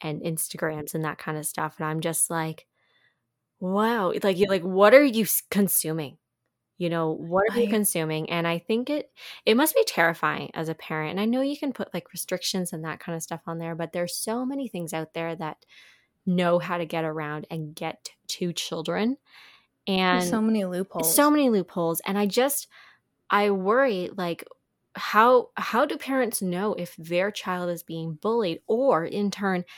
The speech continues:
Speaker 1: how do you know if your child is a bully?
Speaker 2: See that?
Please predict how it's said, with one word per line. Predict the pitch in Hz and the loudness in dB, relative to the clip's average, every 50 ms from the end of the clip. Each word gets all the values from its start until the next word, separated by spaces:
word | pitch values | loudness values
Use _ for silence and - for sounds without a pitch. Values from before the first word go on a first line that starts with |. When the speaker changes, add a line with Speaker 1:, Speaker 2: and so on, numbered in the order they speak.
| - - _ _ | -20 -20 _ _
Speaker 1:
how | - - 185 185 190 | -4 2 4 4 4
do | 185 196 | 4 2
you | 196 185 180 | 0 0 0
know | 175 180 175 165 160 - | 0 0 0 -2 -2 -2
if | - 165 - - | -6 -8 -6 -6
your | 165 160 156 156 | -6 -6 -6 -6
child | - - - 170 160 151 - _ _ | -8 -10 -8 -8 -8 -8 -12 _ _
is | - 170 165 156 156 - - | -6 -4 -4 -4 -6 -8 -12
a | 160 | -10
bully? | - - - - - - - 196 - _ _ _ _ _ | -10 -10 -10 -10 -10 -12 -12 -14 -14 _ _ _ _ _
Speaker 2:
See | - - 240 233 | -4 0 2 4
that? | 220 208 208 240 - - | 4 4 4 2 -2 -6